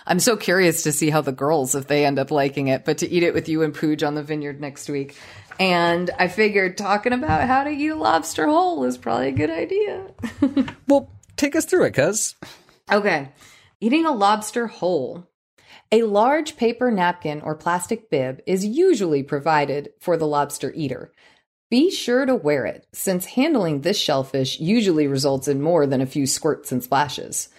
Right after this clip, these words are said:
Speaker 1: You'll also be given a shell cracker, a small fork, a knife, and a pick.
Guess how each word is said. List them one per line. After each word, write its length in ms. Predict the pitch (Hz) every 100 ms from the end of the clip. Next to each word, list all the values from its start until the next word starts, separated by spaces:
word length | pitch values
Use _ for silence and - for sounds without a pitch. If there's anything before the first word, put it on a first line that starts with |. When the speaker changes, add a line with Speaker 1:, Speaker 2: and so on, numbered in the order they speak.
| - _ -
Speaker 1:
You'll 200 | 214 233
also 380 | 220 247 339 320
be 100 | 311
given 300 | 202 196 196
a 60 | 160
shell 300 | - 190 190
cracker, 640 | - 170 170 185 180 -
a 80 | 165
small 400 | - 220 254 285
fork, 560 | - 214 208 214 - _ _
a 120 | 190
knife, 480 | 202 208 214 214 - -
and 280 | 190 190
a 40 | 180
pick. 420 | - 139 -